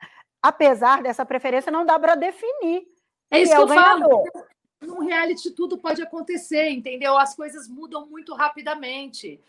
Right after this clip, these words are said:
Speaker 2: A gente não é capaz de, de dizer aqui em quem que o Rico vai votar hoje na roça. A gente não consegue
Speaker 1: Verdade.
Speaker 2: saber, porque ele pode colocar um, pode colocar outro. Ele já falou três nomes diferentes. E toda vez que o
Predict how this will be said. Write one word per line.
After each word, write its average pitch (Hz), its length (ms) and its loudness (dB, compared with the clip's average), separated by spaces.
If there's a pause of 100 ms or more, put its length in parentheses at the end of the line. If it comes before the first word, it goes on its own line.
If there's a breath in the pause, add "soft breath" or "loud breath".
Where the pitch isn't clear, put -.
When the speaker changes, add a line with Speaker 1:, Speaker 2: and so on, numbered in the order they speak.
(200)
Speaker 2:
A 226 80 -10
gente 370 260 -10
não 392 100 -4
é 392 60 0
capaz 339 440 -2
de, 277 240 -10
de 277 180 -18
dizer 254 420 -4
aqui 294 480 -4 (280)
em 381 220 -6
quem 427 240 0
que 415 100 0
o 427 80 6
Rico 381 280 2
vai 370 160 0
votar 359 360 2
hoje 339 280 -6
na 359 140 -8
roça. 311 360 -6
A 262 40 -16
gente 285 180 -18
não 320 80 -20
consegue 320 240 -8
Speaker 1:
Verdade. 233 360 -4
Speaker 2:
saber, 302 200 -8
porque 285 460 -10 (300)
ele 294 160 -8
pode 294 280 -2
colocar 285 460 -4
um, 294 100 -8
pode 247 240 -6
colocar 277 380 -2
outro. 277 200 0
Ele 254 60 -14
já 320 160 -6
falou 339 220 -2
três 381 280 -4
nomes 311 300 -6
diferentes. 220 560 -10
E 220 60 -20
toda 403 260 -4
vez 392 160 -4
que - 80 -6
o 277 120 -2